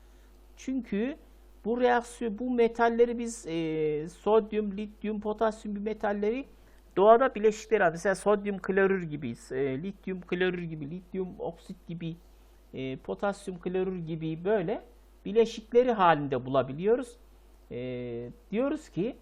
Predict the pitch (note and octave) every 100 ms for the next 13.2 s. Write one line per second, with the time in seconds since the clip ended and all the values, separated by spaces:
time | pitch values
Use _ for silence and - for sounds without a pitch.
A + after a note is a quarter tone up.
0 | - - - - D#3+ G3+ - C4+ - F#3+
1 | F3+ E3 C3+ B2 D#3+ C4 - - - -
2 | - - G3+ - A3+ - A3 G#3 F3+ C#3+
3 | E3 B3 - - _ - - D#3+ G#3+ A3+
4 | A3+ G#3+ A3 G#3 F3+ F#3 F3+ E3+ E3 D3+
5 | D3 C3+ A#2 A2 D3+ F3+ G3+ G3 A#3 A#3
6 | B3+ B3+ - - C4 C4 C4 C4+ C#4 -
7 | - - - - - - - C4 C#4 E4
8 | A3+ F#3+ D3+ D#3+ C4+ - - A3 A#3 -
9 | D4+ - - F3+ F#3 F#3+ C#4 F#4 - -
10 | - - F#3+ G#3+ A3+ G3 G#3 G3 F#3 F#3
11 | F3+ D3 C3+ C3 A2+ - - - - -
12 | - C#3 C#3+ F#3+ A3+ B3 B3 A#3+ B3+ A#3+
13 | B3+ B3